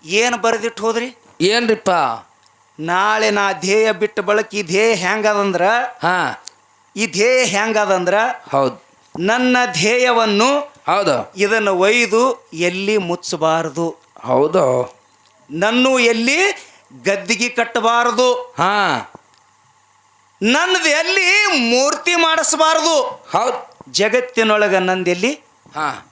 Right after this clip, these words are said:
Speaker 1: ಖೂನ್ ಉಳಿಬಾರದು." ಅಂದ್ರೆ ಯಾರಂದ್ರು?
Speaker 2: ಹಾ, ಸಿದ್ದೇಶ್ವರಪ್ಪ ಅಜ್ಜಿಯವರು.
Speaker 1: ಸಿದ್ದೇಶ್ವರಪ್ಪ ಅವ್ರು. ಅವ್ರಿಗೆ ಏನಂತಾರ?
Speaker 2: ಹಾ.
Speaker 1: ತ್ರಿಕಾಲ ಜ್ಞಾನಿಗಳಂದ್ರ ಅವ್ರಿಗೆ.
Speaker 2: ಹೌದು.
Speaker 1: ಅದಕ್ಕೆ ಜ್ಞಾನಿಗೆ ಮತ್ತು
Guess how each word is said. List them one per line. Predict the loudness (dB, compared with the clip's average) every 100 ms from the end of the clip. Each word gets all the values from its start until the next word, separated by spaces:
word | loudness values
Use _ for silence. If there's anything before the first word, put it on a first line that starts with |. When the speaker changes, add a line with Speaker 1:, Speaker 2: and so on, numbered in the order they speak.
| -6
Speaker 1:
ಖೂನ್ | 0 2 2
ಉಳಿಬಾರದು." | 2 2 2 0 -2
ಅಂದ್ರೆ | -2
ಯಾರಂದ್ರು? | 0 0 0 0 0
Speaker 2:
ಹಾ, | -2 -10 -4 -2 -2 -4 -8
ಸಿದ್ದೇಶ್ವರಪ್ಪ | -8 -2 0 2 2 0 -2 -2
ಅಜ್ಜಿಯವರು. | -2 -2 -4
Speaker 1:
ಸಿದ್ದೇಶ್ವರಪ್ಪ | -2 -2 0 0 0 0 -2 -2
ಅವ್ರು. | -2
ಅವ್ರಿಗೆ | 0 2 2 2
ಏನಂತಾರ? | 2 0 0 0 0 0 -4 -2
Speaker 2:
ಹಾ. | -2 -2 -6 -14 _ _
Speaker 1:
ತ್ರಿಕಾಲ | -8 -8 -2 0 2 2 0
ಜ್ಞಾನಿಗಳಂದ್ರ | -2 -4 -2 0 0 0 -2 -2
ಅವ್ರಿಗೆ. | -6 -10 -14 _ _ -4
Speaker 2:
ಹೌದು. | 0 2 2 2 2 4 4 2 -2 -4
Speaker 1:
ಅದಕ್ಕೆ | -6 -4 -8
ಜ್ಞಾನಿಗೆ | -6 -2 0 0 2 2
ಮತ್ತು | 0 0 0